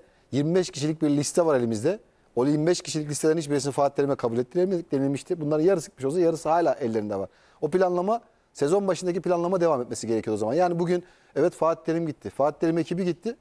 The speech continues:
Gideli bir ay oldu neredeyse yani. Yine burada bir planlama hatası var. Yani bir ayda öyle çok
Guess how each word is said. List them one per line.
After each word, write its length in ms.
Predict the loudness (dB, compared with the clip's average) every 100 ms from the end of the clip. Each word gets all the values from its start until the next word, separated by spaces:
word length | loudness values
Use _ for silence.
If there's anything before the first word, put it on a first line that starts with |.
| -4
Gideli 280 | 0 2 2
bir 60 |
ay 120 | 4
oldu 200 | 4 4
neredeyse 380 | 0 -2 -4 -2
yani. 140 | -4 -6 -14 -18 _ -4
Yine 280 | 0 2 2
burada 220 | 2 2
bir 120 | 0
planlama 420 | 0 0 0 0
hatası 360 | 0 0 -2 -2
var. 100 | 0
Yani 160 | 0 2
bir 100 | 2
ayda 380 | 2 2 -2 -4 -6
öyle 120 |
çok 20 | -4